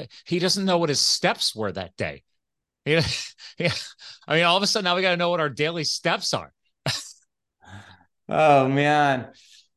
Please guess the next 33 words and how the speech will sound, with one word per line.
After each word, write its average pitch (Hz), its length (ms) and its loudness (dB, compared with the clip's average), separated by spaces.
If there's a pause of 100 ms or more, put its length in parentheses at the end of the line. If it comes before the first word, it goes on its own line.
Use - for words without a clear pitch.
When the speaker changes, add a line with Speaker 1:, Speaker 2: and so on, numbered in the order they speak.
(220)
Speaker 2:
Yeah. 139 640 6
So 185 520 6 (380)
Speaker 1:
<laughs> - 380 -8 (140)
Speaker 2:
the 180 120 -2
meta 196 320 6
universe, 165 880 2
it 170 200 -4
doesn't 180 380 2
exist 151 520 0
in 139 140 -2
our 131 240 0
world. 123 400 -2
Uh, - 220 -10 (120)
Speaker 1:
Mm. 113 60 -6
Speaker 2:
so 135 560 4 (360)
I, 143 140 8
I, 156 180 8
I, 165 160 6
you 143 320 0
gotta 160 380 8
get 151 300 -2
back 147 320 4
to 151 120 -4
knowing 139 440 -2
how 127 160 -2
you 127 200 -2
feel 131 380 -2
without 127 800 2 (240)
<laughs> - 240 -14
a 185 300 6 (340)
watch 151 760 6 (140)
telling 151 440 4
you 120 420 0